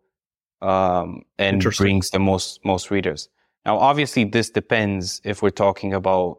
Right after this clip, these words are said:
Speaker 1: fiction or nonfiction. If we're talking about fiction, then Facebook, definitely that's gonna be the one. It's a bit harder to crack, especially in the present. Um, so for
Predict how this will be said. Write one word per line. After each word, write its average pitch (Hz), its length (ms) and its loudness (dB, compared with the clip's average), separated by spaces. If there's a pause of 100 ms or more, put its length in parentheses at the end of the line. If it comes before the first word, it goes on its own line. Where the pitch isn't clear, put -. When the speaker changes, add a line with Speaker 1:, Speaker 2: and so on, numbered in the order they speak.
Speaker 1:
fiction 113 480 0
or 92 140 0
nonfiction. 95 840 -2
If 101 140 -6
we're 104 60 -2
talking 117 360 0 (100)
about 95 380 0
fiction, 98 540 -2 (120)
then 98 160 0
Facebook, 95 460 -4
definitely 95 320 -2
that's 95 200 0
gonna 95 180 -4
be 92 100 -4
the 82 120 -4
one. 104 240 0 (560)
It's 113 180 -2
a 117 40 2
bit 147 200 0
harder 127 320 2
to 104 140 -6
crack, 101 340 -2
especially 98 640 -6 (120)
in 98 140 -6
the 92 80 -6
present. 95 480 -4 (580)
Um, 95 480 0
so 113 220 0
for 113 680 2